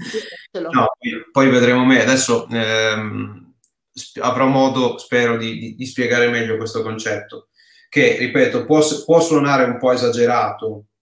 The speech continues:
Speaker 2: però stiamo veramente parlando di un qualcosa che è ancestrale, che è alla, alla ba-, è al di sotto,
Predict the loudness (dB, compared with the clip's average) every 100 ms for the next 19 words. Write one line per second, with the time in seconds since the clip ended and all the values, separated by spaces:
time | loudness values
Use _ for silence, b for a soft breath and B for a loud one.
0 | _ -6 -2 0 0 -2 -6 -20 -10 -4
1 | -2 0 0 0 -2 -4 -2 -2 0 -2
2 | -4 -6 -6 -6 -4 -4 -4 -4 -2 -2
3 | -4 -10 -10 -8 -6 -6 -4 0 2 2
4 | 0 -2 0 0 2 0 0 0 -2 -4
5 | -4 -2 -2 0 0 2 0 0 0 2
6 | 0 0 -2 -2 -4